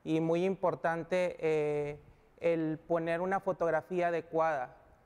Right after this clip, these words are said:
para poder, este, llenar un currículum, eh, vitae. Eh, por ahí algunas personas utilizan selfies o fotos de Facebook. Es muy importante que utilicen una foto adecuada en donde salgan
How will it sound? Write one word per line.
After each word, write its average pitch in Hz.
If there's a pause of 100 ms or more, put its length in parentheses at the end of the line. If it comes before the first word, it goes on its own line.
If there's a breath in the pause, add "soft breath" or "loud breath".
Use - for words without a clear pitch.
(220)
para 156
poder, 160
este, 151 (100)
llenar 165
un 165
currículum, 156 (680)
eh, 143
vitae. 151 (480 soft breath)
Eh, 165
por 160
ahí 160
algunas 165
personas 170
utilizan 160
selfies 165
o 160
fotos 156
de 151
Facebook. 143 (440 soft breath)
Es 165
muy 175
importante 175
que -
utilicen 165
una 170
foto 175
adecuada 170
en 170
donde 160
salgan 160